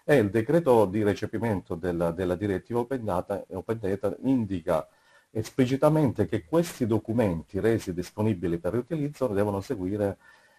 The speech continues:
eh, le, le regole di conservazione definite dall'articolo quarantaquattro del cad. E proprio l'applicazione di questo, quest'articolo si, mm, diciamo, concretizza attraverso,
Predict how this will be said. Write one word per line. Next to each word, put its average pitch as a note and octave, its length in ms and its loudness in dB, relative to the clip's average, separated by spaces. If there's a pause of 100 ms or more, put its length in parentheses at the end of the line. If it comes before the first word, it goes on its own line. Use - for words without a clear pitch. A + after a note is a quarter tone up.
(120)
eh, G2+ 300 -4
le, G#2+ 200 4
le G#2+ 220 4
regole F2+ 460 6
di F2+ 80 -2
conservazione G2+ 1200 0
definite F#2 760 -4
dall'articolo E2+ 680 -4
quarantaquattro E2+ 800 -4
del D2+ 140 -14
cad. D#2 400 -6
E A#2 120 -2
proprio E3 560 2 (460)
l'applicazione G#2 920 4
di F2 120 -2
questo, G2 440 -2
quest'articolo G#2+ 840 0
si, G2 200 -2
mm, F2 580 -4
diciamo, E2+ 360 -2
concretizza A#2+ 1000 0
attraverso, G2+ 920 -2